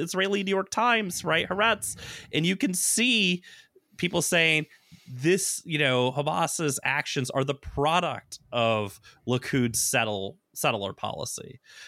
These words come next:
There was a poll release <laughs> that said that basically the majority of Israelis blame Netanyahu for this. Now, that doesn't mean that they're all communists who think the Palestinians should be free.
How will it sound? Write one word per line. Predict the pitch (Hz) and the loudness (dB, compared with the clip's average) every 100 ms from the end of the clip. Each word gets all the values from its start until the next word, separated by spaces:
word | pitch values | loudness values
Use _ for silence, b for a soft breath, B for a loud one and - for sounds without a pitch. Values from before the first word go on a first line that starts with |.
| B | B
There | 143 | 0
was | 156 | 2
a | |
poll | 214 - 247 | 0 2 2
release | 294 202 165 | 4 2 2
<laughs> | - | 0
that | 302 | -2
said | - - - - 175 | -2 -4 -2 0 0
that | 165 127 | 0 -2
basically | 139 160 175 175 | 0 0 -2 0
the | 175 | 0
majority | 175 185 190 | 2 2 0
of | 196 | 0
Israelis | 190 180 208 196 127 | -2 0 2 2 0
blame | 107 117 139 139 | -4 0 0 0
Netanyahu | 143 147 160 156 175 165 | -2 -2 -2 0 0 -2
for | - | -8
this. | 110 104 - | -12 -10 -4
Now, | 123 - 220 220 - | -4 -4 -8 -6 2
that | 196 | 2
doesn't | 202 170 | 2 0
mean | 151 | 0
that | 139 127 | 0 2
they're | 127 | 2
all | 113 | 2
communists | - 123 139 120 107 | 2 2 4 2 -2
who | 113 | -4
think | 113 | -2
the | 107 | -2
Palestinians | 113 107 - 98 101 | -2 -2 -2 -2 -2
should | - | -6
be | - 104 | -10 -12
free. | - 127 220 139 104 | -4 0 2 2 -2